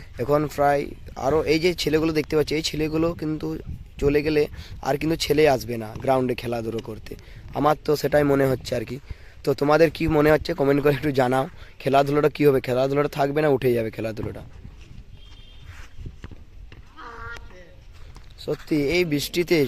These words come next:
টিপ টিপ বৃষ্টি, খেলার মজাটাই আলাদা, অন্যরকম অনুভূতিটাই আলাদা। কিন্তু আমরা যাই হোক খেলতে পাচ্ছি না,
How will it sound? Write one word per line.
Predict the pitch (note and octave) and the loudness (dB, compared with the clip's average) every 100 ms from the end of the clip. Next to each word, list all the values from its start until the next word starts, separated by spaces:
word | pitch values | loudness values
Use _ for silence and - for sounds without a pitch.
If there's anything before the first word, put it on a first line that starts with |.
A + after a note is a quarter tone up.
| - | 0
টিপ | D#3+ D#3+ | -4 -2
টিপ | - D3+ | -6 -2
বৃষ্টি, | D3 C#3+ - D#3 A#2 - - | -2 -2 0 0 0 -4 -6
খেলার | - D#3 | 4 6
মজাটাই | E3 C#3+ D3+ D#3+ | 6 8 8 8
আলাদা, | D#3+ D3+ C#3 C3+ | 8 8 6 4
অন্যরকম | C3+ C3+ B2 B2 B2+ | 4 2 2 0 0
অনুভূতিটাই | C3 A#2+ B2 C3 B2+ | 0 -2 -2 0 0
আলাদা। | A#2 A2+ A#2 - - - | 0 -4 -8 -12 -20 -16
কিন্তু | - C#3 C#3 D3 | -6 -4 2 4
আমরা | C3+ C#3 D3+ D3 D3 | 4 6 6 6 4
যাই | C#3+ C#3 | 2 2
হোক | C#3+ D3 - - - - - | 2 0 -8 -18 -18 -18 -20
খেলতে | - C#3 C3 D3+ | -6 -6 2 4
পাচ্ছি | C3+ C3+ - D#3+ | 4 2 0 2
না, | C#3 C#3 | 4 2